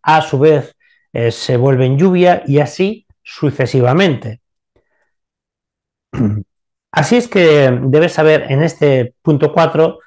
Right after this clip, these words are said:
que la muerte es así. Simplemente la muerte es un ciclo. Del polvo fuimos creados y al polvo volveremos.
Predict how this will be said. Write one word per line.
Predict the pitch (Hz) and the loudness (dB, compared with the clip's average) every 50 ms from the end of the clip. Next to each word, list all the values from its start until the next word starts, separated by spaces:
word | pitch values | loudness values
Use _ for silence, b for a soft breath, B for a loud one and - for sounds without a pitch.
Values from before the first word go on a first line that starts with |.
| b b - | b b -6
que | - 147 | -2 0
la | 135 131 143 | 0 2 2
muerte | 156 160 156 - 170 | 2 0 0 0 -2
es | 151 - 139 | -2 -2 -4
así. | 120 - - 165 147 - - _ _ _ _ b b b b b b b b | -6 -2 -4 -4 -4 -4 -12 _ _ _ _ b b b b b b b b
Simplemente | b - - - 170 156 160 160 165 165 151 - 156 143 - - - _ | b -12 -4 -4 -2 0 2 0 0 0 0 -2 -2 -2 -4 -6 -16 _
la | - - 135 127 120 | -4 -2 0 0 2
muerte | - 151 151 151 - | 2 0 0 -2 -4
es | 156 - | -4 -4
un | 139 127 | -4 -4
ciclo. | 120 - 165 131 - 104 104 110 127 _ - | -2 -4 -6 -6 -6 -10 -12 -12 -14 _ -10
Del | 143 139 135 113 107 - _ | -6 -4 -2 -2 -4 -6 _
polvo | - 156 160 151 147 151 156 151 - - - _ _ _ _ _ | 0 2 2 4 4 4 2 2 0 -2 -12 _ _ _ _ _
fuimos | - - - 175 147 147 135 131 | -10 -2 0 0 2 2 0 -2
creados | - 156 156 151 151 147 147 160 156 - - | -2 0 2 2 2 0 -2 -4 -6 -6 -4
y | |
al | 131 123 117 | -4 -4 -2
polvo | - - 139 139 139 135 | 0 0 2 2 2 2
volveremos. | 123 117 113 107 101 107 110 110 104 101 98 101 101 - - - _ _ | 0 0 -2 -2 -2 -2 -2 -2 -2 -2 -4 -8 -10 -14 -16 -20 _ _